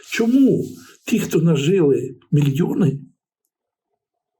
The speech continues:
вони чомусь знуща-, дозволяють собі знущатися з країни?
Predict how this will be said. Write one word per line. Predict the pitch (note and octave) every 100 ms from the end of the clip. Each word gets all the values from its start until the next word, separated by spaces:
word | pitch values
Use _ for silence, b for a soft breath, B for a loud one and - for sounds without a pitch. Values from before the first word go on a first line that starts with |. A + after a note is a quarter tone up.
| _
вони | - D#3+ F3+ G#3+
чомусь | - G3 G3 D3
знуща-, | E3 E3 - G#3+ E3+
дозволяють | D3+ E3+ G3+ G3
собі | - D#3
знущатися | D#3+ D#3+ - - - - - E3
з |
країни? | - E3 C#3+ C#3+ C#3+ -